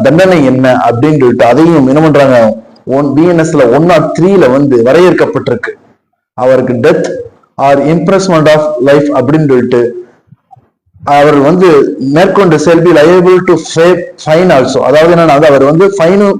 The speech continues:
பே பண்ணக்கூடியதா இருக்கு அப்படிங்கிற மாதிரி எல்லா விதமான விஷயத்தையும் காட்டக்கூடியதா இருக்கு. இதே இது ஒரு மூணு நாலு பேர் சேர்ந்து ஒரு பெண், ஒரு மொழி, ஒரு இதா சம்பந்தப்பட்ட அதற்கு தவறாக ஈடுபட்டாலும்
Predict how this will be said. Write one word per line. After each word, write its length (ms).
பே 160
பண்ணக்கூடியதா 440
இருக்கு 240
அப்படிங்கிற 380
மாதிரி 140
எல்லா 240
விதமான 300
விஷயத்தையும் 500
காட்டக்கூடியதா 520
இருக்கு. 260
இதே 160
இது 140
ஒரு 200
மூணு 240
நாலு 260
பேர் 140
சேர்ந்து 360
ஒரு 100
பெண், 200
ஒரு 120
மொழி, 220
ஒரு 140
இதா 200
சம்பந்தப்பட்ட 480
அதற்கு 300
தவறாக 460
ஈடுபட்டாலும் 680